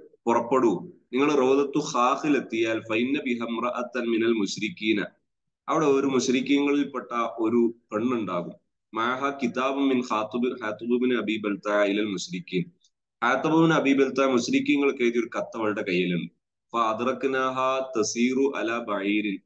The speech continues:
ലഹാ. ഞങ്ങൾ അവിടെ എത്തിയപ്പോ ഒരു ഒട്ടകപ്പുറത്ത് അവളിങ്ങനെ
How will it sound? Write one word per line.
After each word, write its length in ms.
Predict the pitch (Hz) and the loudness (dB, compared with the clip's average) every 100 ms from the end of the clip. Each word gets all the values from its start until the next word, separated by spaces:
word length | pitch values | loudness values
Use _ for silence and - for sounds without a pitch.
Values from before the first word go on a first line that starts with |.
| - | -10
ലഹാ. 300 | 95 90 95 - - _ _ _ _ | -8 -2 -2 -4 -12 _ _ _ _
ഞങ്ങൾ 220 | 117 139 151 | -2 0 2
അവിടെ 240 | 135 143 | 2 2
എത്തിയപ്പോ 640 | 127 131 131 123 139 160 123 | 2 2 2 2 0 -2 -2
ഒരു 120 | 127 | -2
ഒട്ടകപ്പുറത്ത് 600 | 120 131 135 131 120 127 | -2 -4 -4 -4 -4 0
അവളിങ്ങനെ 500 | 120 117 123 156 | 0 2 0 -2